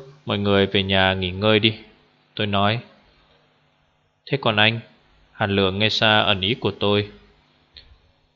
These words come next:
"Tôi, tôi muốn đến văn phòng báo cáo với thầy vài chuyện," tôi nói.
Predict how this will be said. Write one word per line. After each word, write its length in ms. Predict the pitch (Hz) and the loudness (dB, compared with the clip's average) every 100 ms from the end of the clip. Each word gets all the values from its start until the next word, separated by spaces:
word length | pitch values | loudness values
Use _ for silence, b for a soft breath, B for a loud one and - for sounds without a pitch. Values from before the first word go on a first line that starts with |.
| - | -2
"Tôi, 480 | 113 107 107 107 - - - | 0 4 4 2 -2 -12 -10
tôi 120 | 123 | -4
muốn 180 | 113 113 | -4 2
đến 440 | 113 110 131 127 | 2 2 0 -2
văn 160 | 117 107 - | 0 -2 0
phòng 220 | 101 92 | -2 0
báo 120 | 95 | -2
cáo 360 | - 107 107 117 | 0 2 2 2
với 180 | 127 120 | 0 0
thầy 160 | 104 | -2
vài 160 | 92 92 - | -2 -4 -4
chuyện," 260 | 98 90 - - _ _ _ _ _ _ | -4 -4 -8 -20 _ _ _ _ _ _
tôi 120 | 110 | -6
nói. 340 | 101 101 104 | -2 0 0